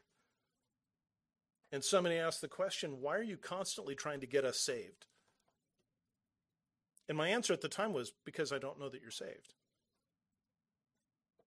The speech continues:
But as I think about it, it's like, are you kidding me? Hell is coming. Hell is coming.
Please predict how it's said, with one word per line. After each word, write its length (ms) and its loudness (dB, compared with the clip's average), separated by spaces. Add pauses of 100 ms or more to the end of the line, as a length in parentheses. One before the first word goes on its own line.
(400)
But 120 6
as 160 6
I 80 6
think 280 0
about 280 6
it, 80 2
it's 160 -2
like, 160 2 (1120)
are 80 -2
you 140 -6
kidding 340 -4
me? 180 -10 (1160)
Hell 260 -2
is 140 -2
coming. 300 -10 (1700)
Hell 220 0
is 120 -2
coming. 320 -6